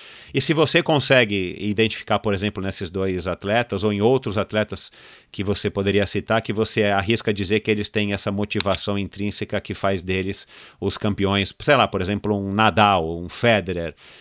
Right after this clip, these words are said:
é, que, já que você tem bastante contato com o tênis, se você acha que essas pessoas têm sim um, um, um diferencial psicológico, ou eles, eles que é nato, ou eles construíram, pelo que você saiba, ou pelo que você imagina,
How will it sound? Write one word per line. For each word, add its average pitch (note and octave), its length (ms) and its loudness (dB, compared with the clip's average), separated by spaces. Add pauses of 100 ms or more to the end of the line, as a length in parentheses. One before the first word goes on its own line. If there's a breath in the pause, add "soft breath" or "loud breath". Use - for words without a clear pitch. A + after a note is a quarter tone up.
(160 loud breath)
é, F2 640 -2
que, E2+ 300 -4
já F#2+ 140 -2
que - 80 -10
você F#2 180 -4
tem F2+ 120 -4
bastante F2 300 -6
contato F#2 440 -6
com F#2 160 -8
o F#2 80 -8
tênis, F#2+ 440 -4 (360 soft breath)
se - 160 -4
você A2+ 280 -2
acha A2+ 280 0
que - 80 -4
essas - 240 -6
pessoas G#2+ 440 -2
têm B2 200 0
sim A2+ 280 -2
um, G#2+ 60 -2
um, F#2 440 -8
um F#2+ 100 -6
diferencial G2+ 600 -2
psicológico, A#2 1040 0 (320 loud breath)
ou A#2+ 220 6
eles, A2+ 400 0 (100)
eles G#2 460 -2
que - 160 0
é A2 80 4
nato, C#3 580 4 (380)
ou A#2+ 160 4
eles B2+ 120 0
construíram, A#2+ 760 0
pelo A2 180 -2
que - 80 -8
você G#2 380 -4
saiba, G#2 380 0
ou F#2+ 40 -4
pelo G2+ 220 -4
que - 120 -8
você G2+ 280 -2
imagina, G2 600 -4